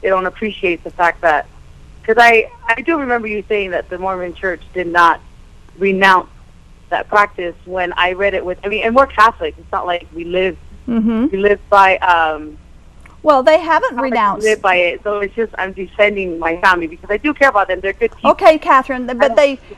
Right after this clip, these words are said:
Speaker 1: Yeah.
Speaker 2: they haven't renounced. No, they haven't renounced it. They put it aside. They put it on the back burner. They still believe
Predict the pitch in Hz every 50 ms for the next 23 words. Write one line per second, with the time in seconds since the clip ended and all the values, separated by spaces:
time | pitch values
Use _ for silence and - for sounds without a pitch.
0 | - - 233 247 240 285 277 285 277 302 294 294 311 320 294 254 247 254 262 254
1 | 247 240 233 226 226 - - - - 233 233 220 208 220 233 247 262 254 254 233
2 | 226 240 240 226 196 185 - 220 196 208 - - 302 320 349 339 359 - - -
3 | 269 262 262 233 233 220 - 269 285 302 294 277 269 262 247 240 233 233 233 -
4 | 233 214 214 208 208 208 214 - - - - - - - - 208 233 226 - -
5 | - 277 277 262 247 269 262 254 254 247 247 240 226 233 -